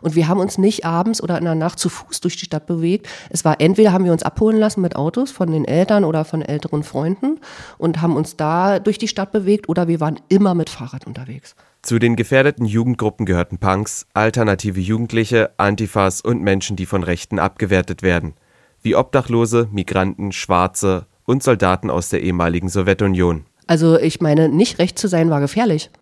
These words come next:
Speaker 1: nach der Wende. Also es war die absolut dominierende Jugendkultur.
Speaker 2: Aber wie kann es sein, dass sich rechtes Gedankengut so ohne weiteres in den Köpfen junger Menschen festsetzt?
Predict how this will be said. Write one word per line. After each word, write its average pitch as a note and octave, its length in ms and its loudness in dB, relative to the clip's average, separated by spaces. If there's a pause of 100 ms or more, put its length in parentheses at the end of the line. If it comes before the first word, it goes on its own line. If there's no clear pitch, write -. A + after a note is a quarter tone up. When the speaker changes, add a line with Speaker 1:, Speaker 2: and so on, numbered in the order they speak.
(120)
Speaker 1:
nach D3 120 0
der D3 160 -6
Wende. D3 280 -6 (180)
Also D3+ 160 0
es D3+ 140 -2
war F#3+ 340 4
die F3 160 0
absolut G#3 380 0
dominierende F#3+ 420 2
Jugendkultur. F#3+ 800 -2 (140)
Speaker 2:
Aber G#2+ 220 2
wie F#3 120 0
kann F3 200 2
es E3+ 140 2
sein, F#2 320 2 (320)
dass G#2 200 2
sich G#2+ 180 -6
rechtes C3 340 0
Gedankengut G#2+ 580 -2
so C3+ 160 0
ohne C#3 220 4
weiteres G#2 460 2
in G#2+ 100 -2
den G2+ 160 0
Köpfen G#2+ 400 -4
junger G2 220 0
Menschen F2+ 340 -2
festsetzt? - 800 -2